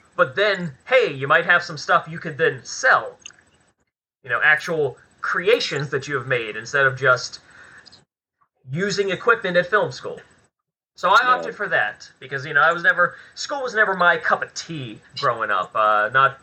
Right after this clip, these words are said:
Speaker 1: it's not the sort of environment that I learn best in. It's not the sort of environment that I thrive in. Whereas forcing myself to do things with my own money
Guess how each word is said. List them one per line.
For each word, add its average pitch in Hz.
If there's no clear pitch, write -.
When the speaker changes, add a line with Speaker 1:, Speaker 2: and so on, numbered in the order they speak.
Speaker 1:
it's 143
not 160
the 151
sort 147
of 127
environment 127
that 127
I 120
learn 135
best 135
in. 135
It's 120
not 123
the 127
sort 127
of 120
environment 117
that 107
I 104
thrive 180
in. 110
Whereas 127
forcing 175
myself 147
to 135
do 139
things 131
with 131
my 123
own 123
money 123